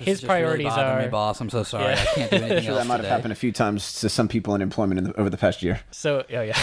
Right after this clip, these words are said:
Speaker 2: <laughs> So his, his, uh, attitude on the world, how he views, um, his, the world around him is important. And, uh, it
Speaker 1: Mm-hmm.
Speaker 2: starts one way and then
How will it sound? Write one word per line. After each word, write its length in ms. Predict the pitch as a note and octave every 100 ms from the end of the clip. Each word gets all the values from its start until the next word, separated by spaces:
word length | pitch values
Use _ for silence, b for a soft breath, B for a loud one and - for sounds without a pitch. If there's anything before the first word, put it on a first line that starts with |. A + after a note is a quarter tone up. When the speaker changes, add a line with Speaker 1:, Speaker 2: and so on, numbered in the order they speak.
| -
Speaker 2:
<laughs> 120 | -
So 220 | - D#3+
his, 380 | E3 F#3 E3+ -
his, 340 | - D#3+ D#3 C#3
uh, 280 | C3 A#2 A2+
attitude 600 | C#3 C3 B2+ - A#2 A2
on 440 | B2 A#2 A2 G#2+ A2
the 140 | D3+
world, 260 | A2 A2 G#2+
how 140 | C#3
he 120 | B2+ A#2+
views, 540 | A#2 A#2 A2 - - -
um, 400 | A#2 G#2 G#2 G#2+ - - _ _
his, 220 | - B2
the 100 | A2+
world 280 | A2+ A#2 G#2+
around 360 | G#2 G2+ G#2 G2+
him 300 | A2+ A#2 C3+
is 160 | - A2
important. 540 | G#2+ A#2+ B2 C3+ - -
And, 280 | - G#2 A2
uh, 260 | G#2 A#2 - -
it 140 | B2
Speaker 1:
Mm-hmm. 20 | G#2
Speaker 2:
starts 380 | A2+ C3+ A#2+
one 200 | A2+ G#2+
way 200 | G#2 G2+
and 120 | G#2 G#2
then 280 | G#2+ B2+